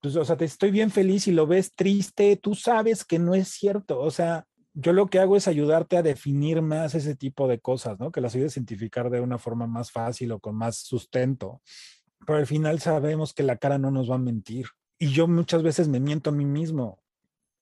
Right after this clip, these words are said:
por cómo crecí, por creencias que tengo, por, por cosas. O sea, ¿quién me dijo que era malo pa' cantar? ¿No? ¿Quién me dijo que era malo pa' liderear? ¿Quién, quién me metió esas creencias de que no soy suficiente, de que no voy a poder, de que no lo voy a lograr o que soy feo?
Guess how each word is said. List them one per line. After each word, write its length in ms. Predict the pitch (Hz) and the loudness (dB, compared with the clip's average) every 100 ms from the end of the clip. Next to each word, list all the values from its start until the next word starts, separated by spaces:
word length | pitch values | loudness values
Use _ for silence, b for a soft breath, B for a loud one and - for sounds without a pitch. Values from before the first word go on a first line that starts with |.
| _ _ _ 120 | _ _ _ -4
por 160 | 143 | -2
cómo 240 | 143 147 139 | 0 0 0
crecí, 720 | 143 135 - 143 151 165 147 b b b - | 2 0 0 -4 -2 -4 -6 b b b -4
por 160 | 143 135 | -4 -2
creencias 560 | 143 147 156 175 165 | 0 0 2 2 0
que 140 | 151 123 | 0 0
tengo, 580 | 139 147 151 139 127 | 0 0 0 0 0
por, 300 | - 123 127 | -2 -4 -4
por 200 | - 131 117 | -4 -6 0
cosas. 260 | 165 160 | 0 0
O 100 | 151 | 0
sea, 140 | 156 131 B B - | -2 -2 B B -2
¿quién 160 | 180 | 2
me 80 | 190 | 4
dijo 220 | 190 196 | 4 0
que 100 | - | 0
era 80 | 180 | 0
malo 260 | 180 175 175 | 2 2 0
pa' 120 | 143 | -2
cantar? 420 | 131 127 147 151 _ _ - | -2 -4 -4 -6 _ _ -12
¿No? 300 | 120 185 190 | -8 -8 -4
¿Quién 160 | 180 175 | -2 2
me 100 | 180 | 2
dijo 260 | 180 196 | 2 0
que 100 | 170 | 2
era 180 | 170 175 | 2 4
malo 340 | 165 165 175 | 2 2 2
pa' 120 | 156 131 | 0 0
liderear? 600 | 123 123 120 139 156 143 | 0 0 0 0 -2 -2
¿Quién, 240 | 170 175 | -2 -2
quién 180 | 139 180 | 0 0
me 160 | 190 170 | 2 0
metió 340 | 151 127 160 | -2 -2 0
esas 180 | 160 160 | 0 0
creencias 320 | 139 139 160 | -2 -2 -2
de 80 | 135 | -2
que 80 | 123 | -2
no 120 | 127 | -4
soy 180 | 139 143 | -2 -4
suficiente, 800 | 143 120 107 123 135 135 131 127 b b b - | -4 -6 -4 -2 -2 -2 -4 -6 b b b -8
de 120 | 127 | -6
que 120 | 131 | -4
no 100 | 131 | -2
voy 140 | 139 139 | -2 -2
a 120 | 135 | -2
poder, 320 | 117 120 131 | -6 -4 -2
de 100 | 127 | -4
que 80 | 117 | -4
no 120 | 123 | -4
lo 120 | 127 | -2
voy 120 | 123 | -2
a 40 | 123 | -2
lograr 400 | 120 117 120 120 | -2 -4 -4 -4
o 100 | 117 | -6
que 140 | 104 | -8
soy 160 | - 113 | -8 -8
feo? 440 | - 117 117 101 | -4 -4 -4 -6